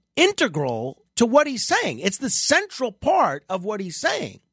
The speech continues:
They left in the basically ancillary aspect of it, but they cut out the first thing he said. I'm curious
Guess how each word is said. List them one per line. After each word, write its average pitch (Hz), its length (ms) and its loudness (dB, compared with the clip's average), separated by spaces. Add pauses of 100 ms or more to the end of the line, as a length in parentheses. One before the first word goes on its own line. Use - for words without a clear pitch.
(680)
They 277 240 4
left 294 420 0
in 277 240 -2
the 208 80 -2
basically 196 720 -4
ancillary 185 760 0
aspect 110 540 -8
of 98 160 -8
it, 120 200 -14 (500)
but 311 160 4
they 320 120 -4
cut 359 280 2
out 339 500 -2 (880)
the 220 140 2
first - 360 0
thing 320 140 2
he 320 100 0
said. 427 440 0 (1500)
I'm 302 140 2
curious 359 1040 0